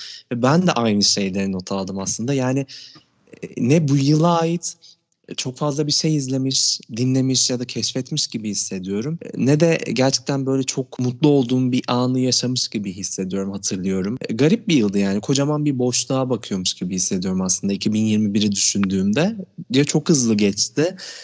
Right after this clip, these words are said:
ya da gerçekten kayda değer bir şey yapamadık. Öyle bir fırsatımız olmadı. Bilmiyorum. Ama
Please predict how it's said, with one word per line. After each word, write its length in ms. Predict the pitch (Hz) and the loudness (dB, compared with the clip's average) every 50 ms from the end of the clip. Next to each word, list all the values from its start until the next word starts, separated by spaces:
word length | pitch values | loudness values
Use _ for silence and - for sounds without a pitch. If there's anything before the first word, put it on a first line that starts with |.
| - - - _ _ _ - - | -16 -16 -16 _ _ _ -6 0
ya 180 | 113 120 120 | 2 2 4
da 80 | 135 135 | 2 2
gerçekten 560 | 131 139 135 127 - 143 131 - 139 139 139 | 2 2 0 0 -2 -4 -4 -4 -4 -6 -4
kayda 380 | 131 - 135 127 131 127 135 127 | -4 -2 -2 -2 0 0 0 2
değer 400 | 131 131 131 131 135 127 - _ _ _ - | 2 2 2 2 0 -2 -4 _ _ _ -6
bir 100 | - 123 | -2 0
şey 180 | 120 - 143 131 | 0 2 0 0
yapamadık. 640 | 131 123 120 - 135 127 117 98 90 95 92 - - | -2 -2 -4 -4 -6 -4 -4 -4 -4 -6 -12 -12 -10
Öyle 260 | - 107 101 104 101 | -8 -6 -6 -6 -6
bir 40 | 104 104 | -8 -10
fırsatımız 580 | - - - - 117 104 - 113 110 104 110 | -4 -2 -2 -2 -2 -4 -4 -4 -2 -2 0
olmadı. 540 | 113 110 107 98 95 90 87 - 143 165 175 - - - - - - _ _ _ - | 0 0 0 0 -2 -4 -2 -2 -4 -4 -4 -8 -14 -20 -20 -20 -20 _ _ _ -6
Bilmiyorum. 640 | 120 127 135 131 120 107 101 98 110 147 180 202 190 - _ _ _ _ _ _ _ _ _ _ _ _ _ _ _ _ - | -2 0 0 0 2 2 2 2 2 0 0 -2 -4 -8 _ _ _ _ _ _ _ _ _ _ _ _ _ _ _ _ 0
Ama 340 | 165 190 185 170 170 208 | 2 4 4 4 2 0